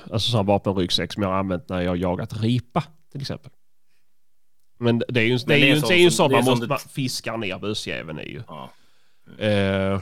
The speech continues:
Speaker 1: och det ser jag inte, och där är en sak, och, och, och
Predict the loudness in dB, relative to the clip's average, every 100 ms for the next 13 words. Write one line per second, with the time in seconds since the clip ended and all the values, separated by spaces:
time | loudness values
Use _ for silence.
0 | -8 -20 -14 -6 -2 -2 -2 0 0 -2
1 | -4 -4 -2 0 0 0 0 0 -2 -4
2 | -4 -4 -4 -4 -4 -8 -12 -10